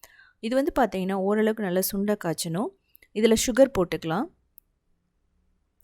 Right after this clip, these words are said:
சுகர் போட்டு நல்லா மிக்ஸ் பண்ணுங்க. இதுக்கப்புறம் மில்க் பவுடர் கால் கப்பும், கார்ன்ஃப்ளவர் ஒரு ரெண்டு டேபிள் ஸ்பூன் போட்டுக்கலாம். கட்டி இல்லாம மிக்ஸ் பண்ணுங்க. இல்ல வந்து பால்ல கரைச்சு கூட நீங்க ஊத்திக்கலாம். கேரமலைஸ் பண்றதுக்கு சுகரும் தண்ணியும் ஊத்திட்டு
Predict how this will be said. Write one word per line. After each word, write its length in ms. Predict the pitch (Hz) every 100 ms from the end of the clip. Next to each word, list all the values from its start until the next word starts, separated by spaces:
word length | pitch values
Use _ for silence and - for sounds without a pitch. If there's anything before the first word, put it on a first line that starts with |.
| - _
சுகர் 300 | - 240 254
போட்டு 200 | 214 196
நல்லா 200 | 190 180
மிக்ஸ் 260 | 175 175 -
பண்ணுங்க. 300 | 202 175 170 240
இதுக்கப்புறம் 540 | 220 240 247 254 254
மில்க் 260 | 220 294 -
பவுடர் 300 | 226 196 180
கால் 200 | 180 180
கப்பும், 360 | 185 165 196 285 -
கார்ன்ஃப்ளவர் 520 | 233 262 277 277 247
ஒரு 180 | 190 175
ரெண்டு 240 | 175 208
டேபிள் 300 | 208 190 175
ஸ்பூன் 260 | - 170 170
போட்டுக்கலாம். 520 | 165 156 160 156 269 - _ _ _ _ - -
கட்டி 360 | 185 214 220 302
இல்லாம 340 | 214 190 190
மிக்ஸ் 240 | 180 -
பண்ணுங்க. 300 | - 190 185 233
இல்ல 220 | 226 220 247
வந்து 200 | 208 262 -
பால்ல 300 | 208 214 226
கரைச்சு 340 | 196 190 -
கூட 160 | 196 185
நீங்க 180 | 190 156
ஊத்திக்கலாம். 440 | 160 - 165 151 - - _ -
கேரமலைஸ் 520 | 247 311 320 294 -
பண்றதுக்கு 500 | 226 196 185 180 233 311
சுகரும் 580 | - 220 240 247 277 294
தண்ணியும் 360 | 196 196 208
ஊத்திட்டு 440 | 180 170 180 180